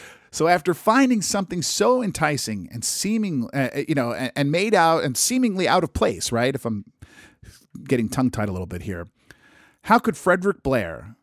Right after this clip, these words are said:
the Oak Island Treasure Company's leader, stop searching now? How could he stop after s-, finding something like that? So in the years after the company left the island, Blair actually maintained his lease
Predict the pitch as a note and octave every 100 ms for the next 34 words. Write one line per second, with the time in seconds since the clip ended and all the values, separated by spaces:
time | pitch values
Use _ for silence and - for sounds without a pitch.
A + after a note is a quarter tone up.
0 | _ - A#2 D3+ D3+ D3 C3+ - D3+ C#3+
1 | C#3 C#3+ B2 A#2+ G#2+ A#2 G#2 F#2 F#2 -
2 | - D#3+ E3+ - B2+ C3+ A#2+ G#2+ G2 G#2
3 | C#2+ D#3 - C#3 - C3+ C#3 - F#2 -
4 | F#2+ - - B2+ B2 A2+ - G2+ G2 G2
5 | F#2+ - - - _ _ _ _ _ _
6 | _ _ _ _ _ - G3+ G#3 A3 B3+
7 | G#3+ F#3+ F3+ D3+ - E3 C#3 C3+ B2 B2+
8 | - B2 A2 A#2 F#2+ F2+ C3+ E3 D#3 C#3+
9 | - D3+ D#3 E3+ D#3 C#3+ C#3 - G3+ F3
10 | G#2+ F#2+ F2 -